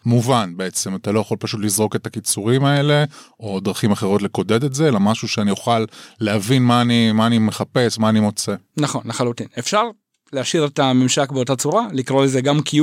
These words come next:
Speaker 2: ו-F ב-
Speaker 1: מהמם.
Speaker 2: ב-S D K, זה כנראה יהיה פחות נוח, אה, למשתמשים.
Speaker 1: אה, היית אומר שפה בעצם מתחיל, אנחנו מתחילים להרגיש מה האתגר,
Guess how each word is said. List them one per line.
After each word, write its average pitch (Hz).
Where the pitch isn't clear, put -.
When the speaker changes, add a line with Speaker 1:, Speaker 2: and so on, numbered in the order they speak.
Speaker 2:
ו-F 127
ב- 123
Speaker 1:
מהמם. 120
Speaker 2:
ב-S 127
D 127
K, -
זה 143
כנראה 156
יהיה 151
פחות 131
נוח, 123
אה, 113
למשתמשים. 113
Speaker 1:
אה, 101
היית 123
אומר 147
שפה 139
בעצם 151
מתחיל, 135
אנחנו 127
מתחילים 131
להרגיש 120
מה 123
האתגר, 120